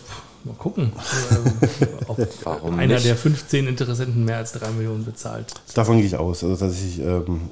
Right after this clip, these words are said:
Speaker 3: also ich war auch bei, bei, ähm, Toussaint sehr enttäuscht, dass es nur drei Millionen plus eventuell drei Millionen Boni sind. Aber, ähm, da war ich, da habe ich mir mehr erhofft. Da habe ich gehofft, dass sie vielleicht sogar zweistellig werden könnten. Aber so mit sieben, acht, neun Millionen habe ich schon gerechnet.
Speaker 1: Mhm.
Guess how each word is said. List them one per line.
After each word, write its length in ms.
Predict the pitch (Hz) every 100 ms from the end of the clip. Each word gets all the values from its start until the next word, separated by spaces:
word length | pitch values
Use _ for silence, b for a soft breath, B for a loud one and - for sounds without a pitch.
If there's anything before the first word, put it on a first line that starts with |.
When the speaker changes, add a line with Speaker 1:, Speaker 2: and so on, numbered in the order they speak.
| - -
Speaker 3:
also 80 | 107
ich 100 | 110
war 160 | 101
auch 40 | 107
bei, 180 | 101 98
bei, 200 | - 90
ähm, 360 | 80 55 69 - - 67 -
Toussaint 420 | 98 92 95 95
sehr 120 | 95
enttäuscht, 320 | 92 92 92
dass 100 | 98 92
es 80 |
nur 120 | 92 92
drei 160 | 82
Millionen 300 | 92 98 95 85
plus 360 | - 95 85 -
eventuell 520 | 95 90 85 78 78
drei 160 | -
Millionen 240 | 80 78 76
Boni 300 | 95 107 98
sind. 240 | 95 92 B B B B -
Aber, 320 | 98 92 73
ähm, 360 | 92 87 82 - - 85
da 180 | 90
war 100 | 85
ich, 160 | 85 -
da 100 | -
habe 100 | 92
ich 100 | 95
mir 120 | 98
mehr 180 | 87 104
erhofft. 340 | 104 117 -
Da 80 | 82
habe 120 | 92
ich 60 | 98
gehofft, 400 | 107 85 151 - -
dass 140 | - 104
sie 140 | 101 104
vielleicht 260 | - 123 120
sogar 220 | 117 98
zweistellig 500 | - 90 104 104 98
werden 200 | 95 92
könnten. 500 | 104 113 113 - 101 98 B B B B B B
Aber 300 | - 101 98
so 120 | 92 95
mit 160 | 95
sieben, 220 | 95 113
acht, 220 | 87 - 107
neun 240 | 95 104
Millionen 340 | 104 101 101
habe 160 | 92 95
ich 160 | - -
schon 200 | - 107
gerechnet. 440 | 85 82 110 117 110
Speaker 1:
Mhm. 240 | 98 151